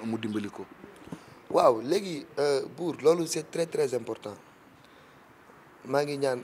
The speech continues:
Speaker 2: euh, ñu gëstu leen nu mu gën a gaawee. Dégg naa sama papa Iran Ndaw di ci wax. Il paraît, dañ ma ko nettali. Mu ngi ci def, mu ngi ci def, dina ci def jéego. Mais xam nga man, euh, ce que je comprends pas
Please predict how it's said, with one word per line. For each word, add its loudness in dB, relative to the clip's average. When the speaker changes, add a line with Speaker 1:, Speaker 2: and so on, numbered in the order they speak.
Speaker 2:
euh, -2
ñu -6
gëstu -6
leen -4
nu -8
mu -8
gën -4
a -6
gaawee. -8
Dégg 0
naa 2
sama -4
papa -4
Iran -4
Ndaw -4
di -8
ci -12
wax. -8
Il -8
paraît, 4
dañ -2
ma -2
ko -6
nettali. -12
Mu -10
ngi -14
ci -12
def, -4
mu -12
ngi -14
ci -14
def, -6
dina -4
ci -14
def -4
jéego. -8
Mais -6
xam -4
nga -2
man, -4
euh, 2
ce -4
que 0
je -4
comprends -2
pas -14